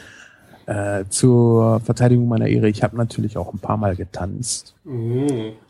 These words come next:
Speaker 1: Sehr gut sogar, möchte ich meinen, dafür, dass ich's eigentlich gar nicht kann.
Speaker 2: <laughs>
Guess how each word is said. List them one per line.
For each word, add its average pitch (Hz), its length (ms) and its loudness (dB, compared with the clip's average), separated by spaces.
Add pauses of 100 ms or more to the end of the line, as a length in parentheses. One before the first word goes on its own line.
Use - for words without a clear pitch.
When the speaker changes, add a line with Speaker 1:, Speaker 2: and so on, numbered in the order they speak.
(200)
Speaker 1:
Sehr 117 220 4
gut 123 200 4
sogar, 107 280 2
möchte 107 280 -6
ich 104 100 -8
meinen, 104 180 -4
dafür, 110 240 -2
dass 110 160 -2
ich's 107 100 -6
eigentlich 107 220 -6
gar 104 140 -6
nicht 107 120 -10
kann. 117 220 -2 (360)
Speaker 2:
<laughs> - 40 2